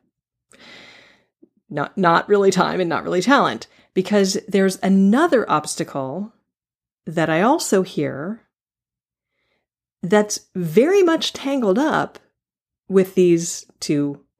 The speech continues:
lies, let's call them the no time lie and the no talent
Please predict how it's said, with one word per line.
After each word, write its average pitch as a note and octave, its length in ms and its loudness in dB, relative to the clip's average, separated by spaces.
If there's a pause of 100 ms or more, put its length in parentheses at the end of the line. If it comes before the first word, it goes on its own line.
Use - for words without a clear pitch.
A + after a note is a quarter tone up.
(540)
lies, D3 880 0
let's C#3+ 220 -8
call C3+ 240 -8
them D3 400 -2 (500)
the D3+ 140 4
no D3 240 4
time C3+ 580 -6
lie C3+ 560 -4
and D#3 220 -2
the D3+ 80 0
no C#3 160 -2
talent C3+ 580 -6